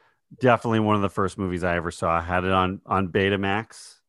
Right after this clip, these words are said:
and watched it over and over and over, and then Superman two. Uh, and that was such a huge, influential movie, and, and you can really thank, uh, Marvel and, and all the big superhero movies that really laid the blueprint of how to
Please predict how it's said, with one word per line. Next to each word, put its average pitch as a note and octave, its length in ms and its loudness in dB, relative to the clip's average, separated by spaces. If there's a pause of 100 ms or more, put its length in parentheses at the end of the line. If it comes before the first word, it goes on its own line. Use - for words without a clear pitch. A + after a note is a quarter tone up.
(380)
and F#2 500 -4
watched F#2+ 560 -2
it G2+ 240 -6
over F#2+ 400 -2
and E2+ 100 -6
over F2 300 -2
and E2+ 80 -6
over, F#2 280 -2
and F2+ 180 -6
then E2+ 140 -4
Superman E2 540 -6
two. E2+ 440 -4 (380)
Uh, - 80 -2
and A#2 180 0
that A#2+ 80 8
was A2 120 4
such G#2+ 200 0
a G#2+ 40 -4
huge, A#2+ 540 0
influential G#2+ 680 -2
movie, F#2 540 -2
and, F2 260 -4
and F#2 180 -4
you F#2 100 -4
can F#2 140 -2
really F#2+ 320 2
thank, F#2+ 480 -4 (440)
uh, - 220 -12
Marvel A2 720 4
and, F#2 160 0
and G2+ 180 -4
all G#2 260 4
the F#2+ 80 -2
big F#2+ 180 0
superhero G#2+ 600 -2
movies G2 400 -2
that G#2 140 0
really G2+ 200 2
laid F#2 280 0
the F2+ 60 -2
blueprint F2+ 640 -4
of E2 160 -10
how F#2 440 0
to F2 420 -4